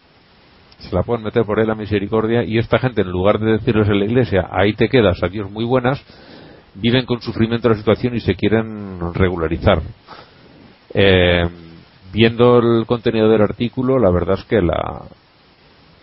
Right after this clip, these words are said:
la Iglesia Católica tampoco les da muchas opciones.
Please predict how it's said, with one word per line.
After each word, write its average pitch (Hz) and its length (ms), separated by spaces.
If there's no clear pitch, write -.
la 90 160
Iglesia 107 300
Católica 110 420
tampoco 101 480
les 98 180
da 92 140
muchas 98 560
opciones. 117 480